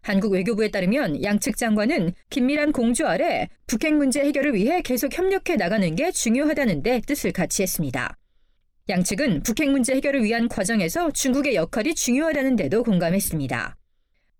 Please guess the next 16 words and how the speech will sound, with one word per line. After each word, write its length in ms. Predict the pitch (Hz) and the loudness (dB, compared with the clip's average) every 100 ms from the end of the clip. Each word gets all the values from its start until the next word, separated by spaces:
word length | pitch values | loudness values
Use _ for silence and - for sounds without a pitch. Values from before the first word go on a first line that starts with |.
| - | -6
두 140 | 208 | -2
장관은 420 | 196 175 190 208 | 0 0 2 2
아울러 460 | 175 175 262 170 120 - - | 2 2 2 0 -2 -6 -2
미한 360 | 190 247 240 | 0 2 2
양국이 440 | 208 185 226 320 226 | 2 2 2 0 0
확고한 500 | 311 - 285 330 226 | -2 -2 -2 0 2
연합 240 | 196 294 | 2 0
방위 300 | - 214 262 | 0 0 0
태세를 420 | - 254 240 320 | -2 -2 0 2
유지하면서 880 | 190 185 269 277 254 170 226 302 - - _ - | 2 0 0 2 2 2 2 0 0 -6 _ -6
북한의 420 | 214 247 226 339 | -4 0 0 0
그 160 | 320 240 | 0 -2
어떤 240 | 180 311 | 0 -2
전략, 520 | 370 214 190 247 202 - | 0 0 0 0 -2 -4
전술적 580 | 220 214 330 277 285 | 0 2 2 0 -2
도발에도 640 | - 208 269 214 185 330 | -2 0 0 0 0 0